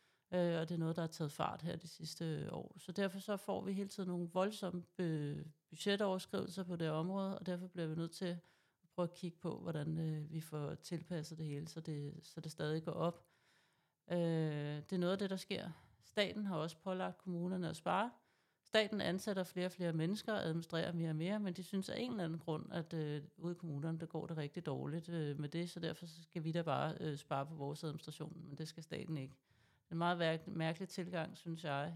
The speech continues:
øh, men, øh, men der kommer altså nogle, øh, direktiver oppefra, øh, der handler om, at vi skal spare,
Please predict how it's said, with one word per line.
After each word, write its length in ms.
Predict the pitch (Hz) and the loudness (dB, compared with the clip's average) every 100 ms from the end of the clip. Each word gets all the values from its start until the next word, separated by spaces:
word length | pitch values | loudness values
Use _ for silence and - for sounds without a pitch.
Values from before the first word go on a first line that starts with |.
| 247 | -6
øh, 340 | 180 170 160 - - | 0 2 2 0 -6
men, 340 | - 170 160 | 0 2 4
øh, 240 | 156 156 - - | 4 2 0 -2
men 380 | - 165 160 160 - | 0 2 2 0 -2
der 80 | 175 | 0
kommer 300 | 196 180 180 | 2 4 2
altså 220 | - 185 | 0 -2
nogle, 480 | 165 156 156 147 147 | 0 2 0 0 -2
øh, 60 | 147 _ _ _ _ _ | -4 _ _ _ _ _
direktiver 400 | 175 165 - 185 | -4 -2 0 4
oppefra, 720 | 175 151 160 170 170 - - 170 | 4 4 0 -2 2 2 0 0
øh, 260 | 160 151 160 | 0 0 0
der 60 | |
handler 260 | 160 151 156 | 0 0 0
om, 200 | 151 180 | -2 -4
at 140 | 160 | -6
vi 60 | 156 | -6
skal 180 | - 165 | -10 -12
spare, 420 | - 135 160 | -2 2 2